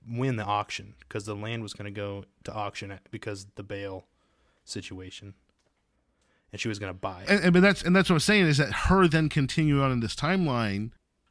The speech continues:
Speaker 2: and then her, but that means that Autumn had to, or Amy had to stay in the timeline. This is so fucking confusing. Amy has to stay in the timeline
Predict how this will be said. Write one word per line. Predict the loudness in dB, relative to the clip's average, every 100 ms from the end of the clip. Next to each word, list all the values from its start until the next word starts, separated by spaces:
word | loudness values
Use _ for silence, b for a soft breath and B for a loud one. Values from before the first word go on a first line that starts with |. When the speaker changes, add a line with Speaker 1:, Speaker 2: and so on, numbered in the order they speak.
| _ 0
Speaker 2:
and | 2
then | 2
her, | 0 -2 -4
but | 0 2
that | 4
means | 4 4
that | 2 4
Autumn | 4 6 4
had | 2 0 -2
to, | -2 -2 0 0 -2 -6 -12 -12
or | -8
Amy | -4 0 2 0
had | -2 -4 -4
to | -2
stay | -2 -2 0 0 0
in | -2 -4
the | -4
timeline. | -2 -2 0 -2 -2 -4
This | -6
is |
so | -4 -4
fucking | -6 -8
confusing. | -8 -8 -8 -10 -14 B B B
Amy | 2 6 6
has | 4 2
to |
stay | -2 0 0
in | 0
the |
timeline | -2 -2 0 0 0 -2 -4 -6